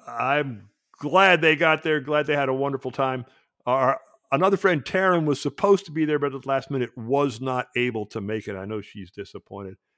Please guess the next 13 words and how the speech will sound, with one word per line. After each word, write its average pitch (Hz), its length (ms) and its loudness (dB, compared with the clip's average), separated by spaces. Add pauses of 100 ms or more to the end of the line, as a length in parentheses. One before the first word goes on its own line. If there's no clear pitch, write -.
(200)
she - 220 -20
couldn't 95 340 -12
make 95 260 -18
that 95 260 -14
one. 95 300 -18 (800)
A 139 80 -2
big 220 300 4
one 208 200 6
that, 135 360 0
uh, 127 140 2
goes 185 300 4
on 175 160 2
here 160 400 0